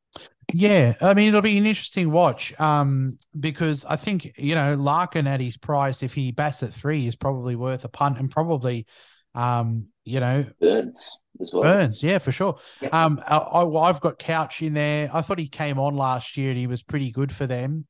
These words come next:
Speaker 1: Uh, I think he kind of
Speaker 2: Mm.
Speaker 1: showed a maturity and they took, had a bit of faith in him and, and he came good. I reckon, yeah, you got Boult, Couch, Coulter-Nile as your sort of express bowlers. I mean, I don't know. I just think the balance of the team is a little better. Um,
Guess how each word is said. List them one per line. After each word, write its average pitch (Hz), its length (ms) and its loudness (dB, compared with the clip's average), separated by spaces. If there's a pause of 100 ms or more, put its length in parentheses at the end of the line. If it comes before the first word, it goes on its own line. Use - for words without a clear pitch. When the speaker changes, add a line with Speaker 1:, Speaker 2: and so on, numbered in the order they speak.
(100)
Speaker 1:
Uh, 135 120 0
I 120 100 0
think 143 180 -6
he 123 120 -10
kind 139 340 4
of 120 160 0
Speaker 2:
Mm. - 80 -18 (240)
Speaker 1:
showed 156 320 2
a 139 40 0
maturity 135 840 -2
and 127 120 -4
they 123 160 -2
took, - 240 -6 (200)
had 175 160 4
a - 20 2
bit 143 80 2
of 135 80 2
faith 135 300 2
in 135 100 2
him 123 180 2
and, 120 220 0 (320)
and 139 100 2
he 135 60 4
came 139 380 0
good. 147 280 0
I 170 120 -2
reckon, 180 340 -4
yeah, 151 160 -2
you 120 160 -6
got 117 240 -8
Boult, 147 320 0 (100)
Couch, 135 600 -4 (420)
Coulter-Nile 139 600 0
as 135 120 0
your 131 100 -4
sort 147 240 -4
of 127 100 -6
express 135 480 -2
bowlers. 151 540 -2
I 143 120 -2
mean, 139 180 2
I 135 140 2
don't 127 100 0
know. 123 240 0
I 139 100 4
just 139 180 -6
think 151 140 -4
the 131 60 -6
balance 131 320 -4
of 117 60 -12
the 110 80 -16
team 135 280 0
is 120 100 -4
a - 20 -2
little 120 160 -4
better. 127 280 2 (520)
Um, 139 420 2